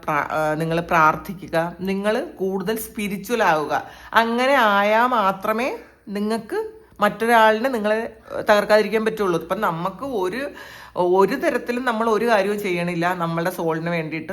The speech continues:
നമ്മൾ ഒരു കാര്യവും ചെയ്യണില്ല. നമ്മൾ ഒട്ടും തന്നെ സ്പിരിച്വൽ അല്ല എങ്കിൽ മറ്റുള്ളവർ ചെയ്യുന്ന എല്ലാ കാര്യവും നമുക്ക് ബാധിക്കും. അത് നമുക്ക് വാങ്ങി വെക്കാം. പക്ഷേ അതിന് പ്രൊട്ടക്റ്റ് ചെയ്യാൻ വേണ്ടിയിട്ടാണ്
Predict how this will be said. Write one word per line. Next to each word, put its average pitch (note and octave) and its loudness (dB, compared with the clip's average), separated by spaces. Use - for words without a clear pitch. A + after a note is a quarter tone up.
നമ്മൾ G3+ -4
ഒരു G#3 -4
കാര്യവും G#3 0
ചെയ്യണില്ല. D#3+ -4
നമ്മൾ E3 -4
ഒട്ടും G3+ -4
തന്നെ G#3+ -8
സ്പിരിച്വൽ G#3+ -4
അല്ല F#3+ -2
എങ്കിൽ A3+ -6
മറ്റുള്ളവർ A3+ -4
ചെയ്യുന്ന A3+ -4
എല്ലാ G#3+ 0
കാര്യവും A#3 -2
നമുക്ക് G#3+ -6
ബാധിക്കും. F#3 2
അത് A3 4
നമുക്ക് C4+ -2
വാങ്ങി G#3+ 4
വെക്കാം. D#3 -4
പക്ഷേ G3 -4
അതിന് G#3 -2
പ്രൊട്ടക്റ്റ് F#3+ -4
ചെയ്യാൻ A3 -4
വേണ്ടിയിട്ടാണ് F3+ -4